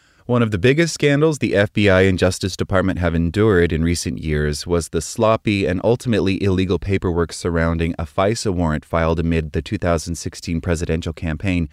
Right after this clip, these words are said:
that targeted Trump aide Carter Page. Two of the four warrants used in that case were later declared invalid, and an F B I lawyer pleaded guilty to falsifying part of the underlying evidence and probable cause paperwork.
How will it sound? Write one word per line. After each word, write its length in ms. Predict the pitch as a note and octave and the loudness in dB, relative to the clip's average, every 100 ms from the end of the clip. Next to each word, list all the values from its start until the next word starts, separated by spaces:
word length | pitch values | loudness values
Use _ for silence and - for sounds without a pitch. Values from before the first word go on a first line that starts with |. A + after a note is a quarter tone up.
| _ _ - | _ _ -2
that 160 | G#2+ - | 0 2
targeted 420 | C3 C3+ A#2 F2+ | 2 2 2 0
Trump 300 | - G#2 F2+ | 0 0 0
aide 280 | - F2 D#2+ | 0 -2 -2
Carter 340 | - F2 D#2 C#2+ | 0 0 2 -4
Page. 540 | G2+ D#2 - - - _ _ _ _ _ _ | -2 -2 -2 -10 -20 _ _ _ _ _ _
Two 220 | - E3+ G3 | -2 2 2
of 100 | D#3 | 2
the 60 | |
four 260 | C#3 C#3 A#2 | 2 4 4
warrants 460 | A2 A2+ G2+ - | 4 2 0 -2
used 300 | G2+ A#2+ G#2+ | -2 -2 0
in 80 | F2+ | 0
that 160 | F2+ - | 0 0
case 340 | F#2 E2+ - | -2 -2 -2
were 160 | F#2 F2+ | -2 2
later 260 | F#2+ F#2+ | 2 2
declared 380 | E2+ F#2+ - D#2 | 0 -2 0 0
invalid, 580 | D2+ D#2 D#2 C#2 C#2 - _ _ - | 0 0 0 -2 -6 -12 _ _ -4
and 160 | F2+ | 0
an 100 | F#2 | 2
F 180 | F#2+ A2 | 2 0
B 200 | A2+ G2 | 2 4
I 140 | F2+ F2 | 4 2
lawyer 440 | F#2 G#2 F2+ E2 | 2 2 2 0
pleaded 380 | - F#2 E2+ D#2+ | 0 -2 -2 0
guilty 320 | G2+ F#2+ E2+ | 0 0 -2
to 100 | F#2 | -4
falsifying 720 | - G2 G#2+ A#2+ - E2+ E2 | 0 0 0 -2 -2 0 0
part 240 | - F2+ D#2+ | -2 0 0
of 80 | |
the 140 | D#2 B1+ | -2 -4
underlying 520 | E2+ E2+ D#2+ D#2 D#2 | 0 0 0 0 0
evidence 440 | F2+ F#2+ D#2+ D#2 | 0 0 -2 -2
and 120 | D2 C#2+ | -8 -6
probable 400 | E2+ E2+ D#2 D2+ | -4 -2 -4 -6
cause 300 | D#2 D#2 - | -4 -4 -4
paperwork. 640 | E2 C#2+ C#2 B1+ C#2 | -8 -6 -8 -8 -10